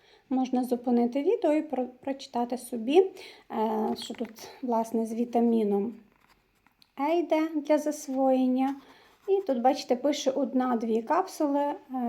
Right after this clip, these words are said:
в день під час їжі. Дуже важливо під час їжі, не перед, не після. Е, і бажано в першу половину дня його пити, е, від, е, омеги. Ось такі у нас вітаміни є. Е, чекаю ваших замовлень.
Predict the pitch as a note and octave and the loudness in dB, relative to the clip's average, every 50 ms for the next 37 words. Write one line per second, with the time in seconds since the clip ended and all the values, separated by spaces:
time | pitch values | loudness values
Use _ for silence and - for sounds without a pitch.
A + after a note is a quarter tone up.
0 | A3+ A#3 A3+ A3+ A#3 G#3 C4 C4+ C#4+ D#4 D4+ D#4 B3+ A#3+ - - B3 B3 A#3 A#3 | -2 -2 -2 -2 -2 0 2 2 4 4 4 2 2 -4 -2 -2 -2 -2 -2 -2
1 | G#3 G3+ A3 G#3 - A3 G#3 C4+ B3 A#3+ A3 A#3 A3+ C4 C4 D#4 D#4 C#4+ C4 - | -4 -4 -4 -4 -6 -2 -2 0 2 2 2 2 2 2 2 2 2 2 -2 -4
2 | - A3+ - - C4 C4 B3+ - A#3+ A#3+ D#4+ F4+ F4+ - E4+ E4+ D4+ C4 B3 B3+ | -6 -8 -2 0 0 0 0 -2 -2 2 2 2 4 6 6 6 6 6 4 2
3 | C4 B3+ B3 A#3 A#3 B3 D4+ E4+ C4+ B3 A3+ A#3+ A#3+ B3 C#4 C#4 - D#4+ E4+ E4+ | 0 2 2 2 4 4 2 2 2 0 0 0 -2 -4 -4 0 2 2 0 2
4 | - - - - - - - - - - B3 A#3 A#3+ A#3+ B3 B3 B3 A#3 - - | -2 -8 -12 -12 -12 -14 -16 -14 -6 -2 2 4 4 4 4 4 4 2 2 2
5 | D4 D#4 E4 E4 A#3 A#3+ A#3+ C#4 C4+ B3 B3 A#3+ A#3 A#3+ B3 - - - - - | 4 4 6 6 6 6 4 4 4 4 4 4 4 2 0 -2 -6 -12 -20 -20
6 | _ _ _ - C4+ D4 D4 C#4+ - C#4+ C#4 - A#3+ A3+ A#3+ A#3 A#3+ A#3+ A3+ A3 | _ _ _ 4 6 6 6 4 0 -2 0 2 2 2 4 4 4 4 4 2
7 | G3+ G3 G3+ G#3+ - - - - - - - - - - D4+ B3+ B3 - A3 G#3+ | 2 0 -2 -4 -6 -8 -12 -16 -18 -16 -16 -14 -10 -6 -2 -2 0 0 0 -2
8 | G#3+ - F#3+ F#3+ - - - - - - - - - - - - - - - - | 0 -2 -2 -2 -4 -6 -6 -6 -6 -6 -8 -12 -18 -18 -16 -8 -2 -2 -2 -2
9 | - - A#3 A3+ A3 A3 A#3 A3+ - - - C4+ A#3+ A#3+ G#3 G3+ - - C4+ B3+ | -2 -4 -4 -4 -2 -2 -4 -4 -4 -4 -4 -2 -2 0 -2 -2 -4 -4 -2 0
10 | A3+ G#3 F#3 F3 G3+ - - - - - - - - - - - - - - - | 0 0 0 -2 0 0 0 0 -2 -4 -8 -12 -12 -14 -16 -18 -18 -18 -20 -14
11 | - A#3+ A#3 - - - A#3 - - C4+ D4+ F#4+ G4 G4 G4+ G4 - F#4+ F#4 - | -10 -10 -10 -8 -6 2 4 4 6 6 6 6 6 6 4 4 2 0 2 6
12 | F#4 E4+ F4+ F#4 E4+ E4+ F4+ E4+ E4 F4+ F4+ F4+ - D4 C#4+ C#4+ C#4+ D4 D4 D4+ | 8 10 10 12 12 10 10 8 8 6 4 4 2 0 0 0 2 2 0 0
13 | D4+ - - - - - - - D4 D4 D4+ D4+ C#4+ D4+ D4 D4 - - C4 C4+ | -2 -6 -14 -16 -18 -10 0 4 6 6 6 6 6 4 2 2 -2 -2 0 4
14 | D4 C4+ C4 C#4 C#4 C#4 C4+ C#4 C#4+ C#4 | 6 6 8 8 6 6 4 4 2 0